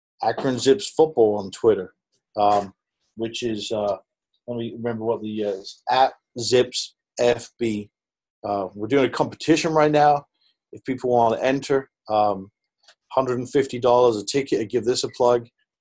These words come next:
and, uh, you get to travel with the team, uh, from Akron.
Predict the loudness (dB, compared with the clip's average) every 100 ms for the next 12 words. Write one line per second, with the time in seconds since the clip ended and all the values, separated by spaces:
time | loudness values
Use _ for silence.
0 | _ _ -4 -2 -2 -2 -2 -2 -2 -2
1 | -2 -2 2 4 6 4 2 0 -6 -4
2 | -4 -6 -8 _ _ _ _ _ _ _
3 | -6 0 0 0 -4 _ _ -20 -20 -20
4 | -20 _ _ -4 2 4 4 2 2 -2
5 | -2 -4